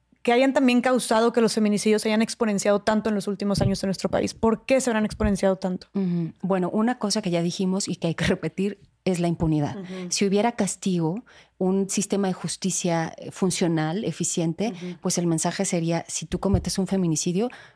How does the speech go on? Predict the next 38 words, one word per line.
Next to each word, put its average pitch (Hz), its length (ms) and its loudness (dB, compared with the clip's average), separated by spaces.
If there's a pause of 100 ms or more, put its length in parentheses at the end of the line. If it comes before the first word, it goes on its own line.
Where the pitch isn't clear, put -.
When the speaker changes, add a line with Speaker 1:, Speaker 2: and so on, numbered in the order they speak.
Speaker 2:
la 165 240 0
ley 170 200 2
va 220 100 2
a - 20 2
ir 165 80 -2 (200)
tras 151 220 -2
de 151 80 0
ti 180 260 -2
y 190 100 0
lo 156 120 2
vas 151 220 0
a 147 80 -2
pagar, 156 360 0
¿no? 156 300 -4
Con 156 160 -2
las 147 100 -4
consecuencias 160 600 -2
legales. 147 340 0 (500)
Pero 202 160 2
están 254 280 2
dos 285 200 2
grandes 247 540 0 (480)
entes. 196 720 -2 (540)
Uno 156 400 2 (260)
es 214 300 -4 (260)
el 185 180 -2
narco, 156 440 -4 (760)
que 196 220 -2 (140)
ha 190 160 0
puesto 196 500 0
a 175 160 0
miles 220 640 0
de 160 200 -4
hombres 185 500 0
armados 180 540 -2
en 170 100 -2
las 147 120 -6
calles, 180 500 -6